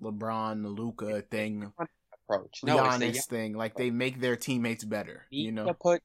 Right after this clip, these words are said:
Speaker 2: defensive shooters around him. Middleton, Jrue Holiday, Brook Lopez. I-, if you put Ben Simmons, start him at the four like Giannis, and build that team around him, they're, they're gonna be,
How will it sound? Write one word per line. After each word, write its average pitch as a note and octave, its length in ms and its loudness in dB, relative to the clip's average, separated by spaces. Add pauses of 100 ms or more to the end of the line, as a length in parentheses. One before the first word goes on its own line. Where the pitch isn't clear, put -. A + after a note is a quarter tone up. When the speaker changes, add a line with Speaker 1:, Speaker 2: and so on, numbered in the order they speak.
Speaker 2:
defensive C#3 640 2
shooters B2+ 480 4
around A2+ 440 0
him. G2 260 -8
Middleton, A2+ 680 2 (140)
Jrue A2+ 240 -2
Holiday, A2 720 4
Brook A2 260 0
Lopez. A2 600 4 (440)
I-, A#2+ 140 2
if A#2 240 0
you C#3 180 4 (300)
put C3+ 200 2
Ben C3 240 2
Simmons, C3+ 440 -2
start B2+ 280 2
him C3 120 -2
at B2 120 -4
the A2+ 120 0
four B2+ 340 2
like A#2 180 2
Giannis, B2 360 -2
and A2 120 -6
build A2 220 0
that A#2+ 180 2
team A2+ 220 -6
around B2 400 -2
him, C3+ 160 -2
they're, A#2 240 2
they're A2+ 200 0
gonna A#2 200 0
be, A2+ 320 -6